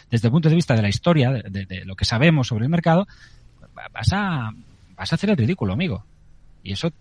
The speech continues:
tampoco, tampoco es muy conveniente. Entonces, lo que ahora está pasando no hace ni más ni menos alcista a, a mi idea, y por tanto, no, hoy, hoy yo lo publicaba en el Confidencial, bueno,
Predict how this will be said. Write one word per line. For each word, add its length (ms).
tampoco, 540
tampoco 280
es 80
muy 100
conveniente. 480
Entonces, 440
lo 160
que 100
ahora 140
está 160
pasando 360
no 140
hace 140
ni 140
más 220
ni 120
menos 200
alcista 520
a, 560
a 40
mi 140
idea, 340
y 100
por 140
tanto, 380
no, 600
hoy, 200
hoy 140
yo 100
lo 100
publicaba 340
en 20
el 80
Confidencial, 440
bueno, 280